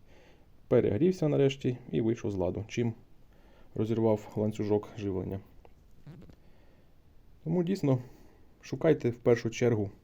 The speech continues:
простіші способи, е, ремонту, тому що найбанальніші причини бувають найосновнішими причинами, найрозповсюдженішими. Після того, як з'єднав <laughs> проводи напряму,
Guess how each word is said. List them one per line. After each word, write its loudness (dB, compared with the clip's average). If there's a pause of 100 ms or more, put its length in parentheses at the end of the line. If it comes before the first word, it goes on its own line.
простіші -2 (160)
способи, 0 (560)
е, -4
ремонту, 0 (360)
тому 0
що 0 (140)
найбанальніші 4
причини -2
бувають 2
найосновнішими -4 (340)
причинами, -6 (760)
найрозповсюдженішими. -2 (1400)
Після 2
того, 8
як 4 (1200)
з'єднав 2 (360)
<laughs> -12
проводи 4
напряму, 4